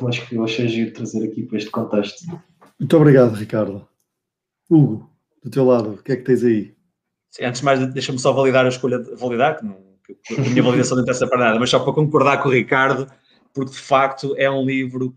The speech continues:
Speaker 3: que, hum, que tem ali, eh, para além, é, é, é de-, é de-, dessa questão da mistura de, de humil-, de, de presença e humildade, eh, que o, que o Ricardo falou e que o Jim Collins também fala.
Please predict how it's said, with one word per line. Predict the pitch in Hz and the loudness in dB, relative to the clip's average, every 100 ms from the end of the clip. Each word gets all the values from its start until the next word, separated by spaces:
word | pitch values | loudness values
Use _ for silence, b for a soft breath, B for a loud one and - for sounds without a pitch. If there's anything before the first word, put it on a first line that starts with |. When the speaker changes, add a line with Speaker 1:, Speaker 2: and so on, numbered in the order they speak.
| - | -8
Speaker 3:
que, | 135 131 | -2 0
hum, | 131 131 131 131 127 | 0 0 -2 -2 -4
que | - - | -6 -4
tem | 135 | -2
ali, | 135 131 - - | -2 -4 -8 -14
eh, | 127 120 117 113 | -10 -8 -8 0
para | 123 | 2
além, | 131 139 | 4 2
é, | 135 | 2
é, | 131 131 131 | 2 2 0
é | |
de-, | 127 - | -2 -4
é | 131 | -4
de-, | 131 - | -2 -4
dessa | 127 131 | -8 -6
questão | - 127 | -2 0
da | 120 | 0
mistura | 127 - 123 | 0 0 -2
de, | 120 120 117 110 | 2 2 2 0
de | |
humil-, | 123 123 120 120 | -2 0 0 -2
de, | 117 113 | -4 -4
de | 107 | -4
presença | 127 127 143 131 | -4 0 0 2
e | 135 | 2
humildade, | 123 117 113 120 131 127 _ _ _ _ - | 4 4 4 4 2 -4 _ _ _ _ -4
eh, | 117 | -2
que | 117 113 | -2 -6
o, | |
que | 107 | -10
o | 113 | -10
Ricardo | 110 113 107 | -2 0 0
falou | - 110 110 107 110 | -4 -6 -2 -2 -2
e | |
que | 101 | -6
o | 110 | -4
Jim | 117 | -2
Collins | 117 113 113 | 0 0 -2
também | 117 113 | -2 -2
fala. | - 113 117 | 2 2 2